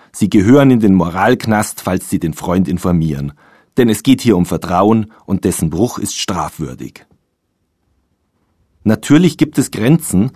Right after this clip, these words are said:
und in speziellen Situationen auch eine Offenbarungspflicht. Hätte Ihnen Ihre Freundin zum Beispiel gestanden, sie plane, den derzeitigen zu vergiften, um freie Bahn zu haben, dann sollten Sie dem Ärmsten nicht aus falsch verstandener Solidarität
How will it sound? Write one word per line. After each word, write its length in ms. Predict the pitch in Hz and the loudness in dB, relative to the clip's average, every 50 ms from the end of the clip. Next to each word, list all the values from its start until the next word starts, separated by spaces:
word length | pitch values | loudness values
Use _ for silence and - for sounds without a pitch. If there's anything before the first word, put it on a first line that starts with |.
| - _ _ | -14 _ _
und 160 | - 110 110 | 0 2 2
in 80 | 110 | 2
speziellen 540 | 98 - - 92 - - - 98 110 139 151 | 2 0 -4 -6 -6 -2 0 2 2 4 2
Situationen 800 | 143 - 120 - - 104 - - - 98 95 110 123 131 127 - | 2 0 -2 0 0 -2 -2 -2 -2 0 2 2 2 2 0 0
auch 180 | - 95 - - | -2 -4 -4 -2
eine 220 | 90 101 107 - | -2 -2 -2 -2
Offenbarungspflicht. 1300 | - 104 - - 127 107 101 85 85 87 90 80 - - - - 85 71 - - - - _ - - _ _ _ _ _ _ _ _ _ _ _ _ _ _ _ _ _ _ | -4 -6 -4 -4 -4 -4 -4 -4 -4 -6 -6 -8 -8 -12 -14 -12 -12 -12 -12 -14 -20 -20 _ -20 -20 _ _ _ _ _ _ _ _ _ _ _ _ _ _ _ _ _ _
Hätte 260 | _ - 147 147 - 151 | _ -2 -2 2 2 2
Ihnen 260 | 123 123 120 120 - | 4 4 4 4 2
Ihre 200 | 110 110 104 95 | 2 0 0 -2
Freundin 480 | - - 95 101 120 147 147 131 110 | -2 -2 0 2 2 4 4 2 0
zum 160 | - - 101 90 | 0 -2 -2 -2
Beispiel 340 | 95 95 90 - - 98 | -2 -4 -6 -4 -6 -4
gestanden, 640 | 82 95 - - - 90 92 95 95 110 113 113 110 - - - _ | -4 -4 -6 -6 -4 -2 -2 -2 -2 -2 -4 -4 -4 -10 -20 -20 _
sie 140 | - - 101 | -10 -10 -6
plane, 380 | 95 98 107 101 113 123 117 | -2 0 0 2 2 2 2
den 200 | 92 113 95 92 | 2 2 0 2
derzeitigen 680 | 82 98 104 104 - - 120 107 95 - 110 95 101 - | 2 0 0 0 -2 -2 -4 -4 -2 -4 -4 -4 -4 -4
zu 100 | - 95 | -4 -6
vergiften, 600 | - 90 78 - 101 120 - - - - 127 123 | -4 -4 -2 -2 -2 -2 -2 -6 -6 -4 -4 -4
um 200 | - - 101 92 | -2 -2 -2 -2
freie 380 | - - 87 90 87 95 95 90 | -2 -4 -8 -4 -2 0 0 -2
Bahn 320 | - 80 73 87 123 165 | -2 -6 -4 -2 -2 -2
zu 220 | - - 98 85 80 | -2 -2 -4 -4 -4
haben, 320 | 80 82 80 101 107 107 - - - _ _ _ _ _ | -6 -4 -4 -4 -4 -4 -8 -16 -20 _ _ _ _ _
dann 180 | 120 123 143 147 | 2 2 2 4
sollten 340 | 147 131 135 135 - 131 | 4 2 2 2 2 -2
Sie 120 | 113 117 110 | -2 -2 0
dem 160 | - 101 98 | 0 0 0
Ärmsten 480 | - 87 92 104 110 - - - 113 107 | 0 -2 0 0 -2 -2 -2 0 2 2
nicht 200 | 107 101 - - | 2 2 -2 -6
aus 180 | 80 85 - | -8 -8 -8
falsch 260 | - 90 98 107 - | -6 -4 -4 -4 -2
verstandener 580 | - 113 107 - - 101 101 98 - - 104 95 | -4 -4 -6 -2 -2 -2 -2 -2 -2 -2 -2 -2
Solidarität 840 | - 95 90 92 95 85 85 82 80 85 - - 95 95 104 - | 0 -2 0 0 0 -2 -4 -6 -8 -10 -10 -6 -4 -4 -4 -4